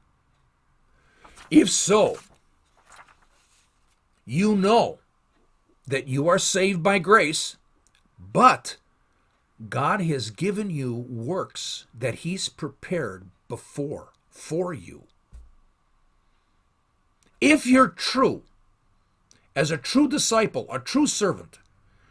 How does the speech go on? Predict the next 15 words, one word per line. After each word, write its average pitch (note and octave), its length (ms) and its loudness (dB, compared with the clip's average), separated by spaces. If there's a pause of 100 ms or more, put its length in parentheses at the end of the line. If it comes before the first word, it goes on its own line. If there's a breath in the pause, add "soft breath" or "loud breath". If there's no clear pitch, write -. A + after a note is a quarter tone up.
(140)
you F#3 220 4
will G#3 160 6
faithfully B3 640 -2
act E3 400 -4 (380)
with E3 200 0
what D#3+ 300 2
the A3 100 -2
King F3 360 -2
of D#3+ 240 -8
the F3+ 80 -8
Kingdom C#3+ 600 -6 (260)
has A#2+ 280 -6
entrusted C3+ 680 -12
you A2 160 -12
with. - 460 -18